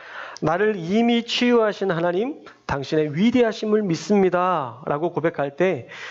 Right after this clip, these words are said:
이미 일하고 계신 하나님을 우리가 우리의 삶에서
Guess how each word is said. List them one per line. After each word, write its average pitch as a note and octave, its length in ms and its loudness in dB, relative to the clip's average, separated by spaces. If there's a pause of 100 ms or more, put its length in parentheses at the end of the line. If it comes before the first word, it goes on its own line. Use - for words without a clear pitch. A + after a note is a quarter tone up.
(140)
이미 C#4 400 4
일하고 C4+ 380 2
계신 A3 360 0
하나님을 E3+ 640 -2 (180)
우리가 D3+ 420 0 (220)
우리의 D#3 260 4
삶에서 F#3 720 -4